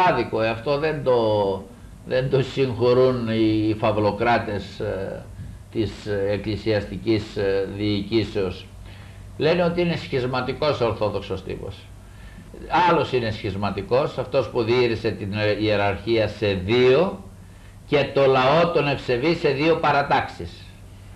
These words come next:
Ο προκαθήμενος είναι δυστυχώς ο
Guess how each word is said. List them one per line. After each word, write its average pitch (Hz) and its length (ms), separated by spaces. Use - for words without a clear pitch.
Ο 147 80
προκαθήμενος 147 800
είναι 110 200
δυστυχώς 104 640
ο 107 140